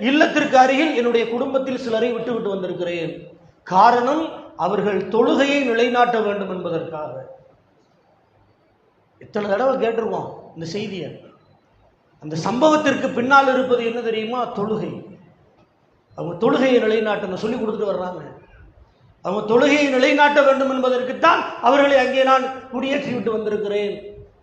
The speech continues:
நீ வரக்கூடிய மக்களை எல்லாம் அவர்கள் மீது நீ அன்பு கொள்ள செய் அப்படின்னு துவா செஞ்சுட்டு போனாங்க. இன்னைக்கும்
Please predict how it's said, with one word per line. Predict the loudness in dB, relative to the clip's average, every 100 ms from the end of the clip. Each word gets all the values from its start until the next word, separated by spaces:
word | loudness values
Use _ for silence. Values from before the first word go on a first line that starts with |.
| _ -8
நீ | 0
வரக்கூடிய | 4 4 2 2 4
மக்களை | 4 4 4 4
எல்லாம் | 6 6 6
அவர்கள் | 4 2 2 0
மீது | -2 -4
நீ | -4
அன்பு | -6 -6 -4
கொள்ள | -4 -4
செய் | -8 -10 -10 -16 -20 -14
அப்படின்னு | -8 -6 -4
துவா | -2 -2
செஞ்சுட்டு | -4 -8 -12 -14
போனாங்க. | -16 -20 -20 _ _ _ _ _ _ _ _ _ _ _ _ _
இன்னைக்கும் | -12 -10 -8 -8 -10